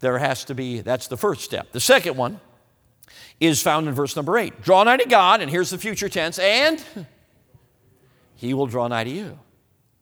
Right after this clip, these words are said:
So the second one is God's move. So the first one is devil out. Second one is God moves in. Okay, we're not talking about salvation here. We're talking about an intimate relationship with the Lord Jesus.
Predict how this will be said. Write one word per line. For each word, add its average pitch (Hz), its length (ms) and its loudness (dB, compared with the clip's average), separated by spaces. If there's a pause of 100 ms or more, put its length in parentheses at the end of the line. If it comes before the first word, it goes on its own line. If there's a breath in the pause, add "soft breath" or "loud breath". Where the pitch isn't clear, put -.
(420 loud breath)
So 220 160 2
the 190 100 0
second 190 380 0
one 156 160 -2
is 143 380 -6 (580 soft breath)
God's 139 320 4
move. 156 300 -4
So 127 120 -2
the - 60 -6
first 190 220 -2
one 220 160 -2
is 247 240 -4 (180)
devil 180 300 2
out. 170 440 2
Second 180 320 0
one 196 120 -2
is 220 260 -2 (180)
God 123 260 2
moves 117 280 -6
in. 95 120 -10 (840)
Okay, 165 120 2
we're 175 60 -2
not 247 140 0
talking 233 140 4
about 175 160 2
salvation 135 480 0
here. 110 180 -8 (180 loud breath)
We're 147 100 -4
talking 147 300 -2
about 127 220 -2
an 123 120 -8
intimate 123 400 -8
relationship 101 580 -10
with 85 80 -12
the 90 60 -12
Lord 87 180 -12
Jesus. - 460 -20